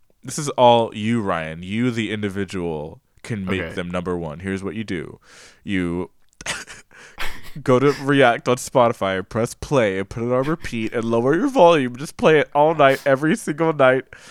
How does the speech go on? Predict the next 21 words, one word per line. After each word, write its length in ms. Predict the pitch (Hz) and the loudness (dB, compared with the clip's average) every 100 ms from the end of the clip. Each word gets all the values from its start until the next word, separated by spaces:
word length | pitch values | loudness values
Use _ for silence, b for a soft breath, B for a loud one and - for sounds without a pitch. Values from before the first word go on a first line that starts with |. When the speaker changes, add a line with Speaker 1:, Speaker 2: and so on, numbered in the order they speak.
| B - | B -6
Speaker 1:
until 320 | 135 135 143 | -6 0 0
you're 100 | 151 | 4
dead. 280 | 165 170 104 | 8 8 6
And 100 | 139 | 4
it'll 160 | 156 | 4
be 100 | 190 | 6
number 240 | 311 339 359 | 4 4 6
one. 380 | 427 392 196 - - _ | 6 4 0 -10 -20 _
Speaker 2:
Oh, 180 | 185 185 - | -6 -4 -2
thank 240 | 190 208 | -2 -2
you, 80 | 185 | -2
Justin 380 | 143 143 151 143 | -2 -2 -6 -4
Bieber. 460 | 143 170 180 202 - | -4 -4 -6 -4 -4
<laughs> 60 | - - 240 - - - 523 - - - - - _ _ _ _ _ _ _ _ _ _ _ _ _ _ b b b b _ _ _ _ | -4 -6 -14 -10 -10 -4 -4 -4 -18 -18 -18 -20 _ _ _ _ _ _ _ _ _ _ _ _ _ _ b b b b _ _ _ _
Speaker 1:
Um, 640 | 175 185 185 185 180 180 185 _ _ - | 0 2 4 4 2 -4 -16 _ _ -4
Speaker 2:
I 80 | |
mean, 240 | 139 147 147 | -2 0 2
Speaker 1:
I 80 | 165 | 0
Speaker 2:
he 220 | 180 175 | 0 2
Speaker 1:
think 20 | |
Speaker 2:
did 240 | 165 185 | 2 2